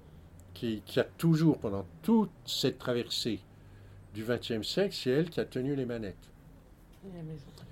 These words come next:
Speaker 1: Et c-, on le voit dans les archives intimes, elle est totalement absente des archives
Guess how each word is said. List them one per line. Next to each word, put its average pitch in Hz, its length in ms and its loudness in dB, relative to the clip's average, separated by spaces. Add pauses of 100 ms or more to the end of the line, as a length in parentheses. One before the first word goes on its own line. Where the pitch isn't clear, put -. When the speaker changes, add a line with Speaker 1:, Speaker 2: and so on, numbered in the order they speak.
(140)
Speaker 1:
Et 117 100 2
c-, - 240 -4
on 127 120 4
le 135 120 8
voit 131 400 6
dans 110 160 -2
les 104 360 0 (160)
archives - 340 0
intimes, 156 520 -2 (100)
elle 113 120 -4
est 101 220 -8
totalement 139 640 2
absente 131 640 -6 (760)
des 117 400 0
archives 123 640 -2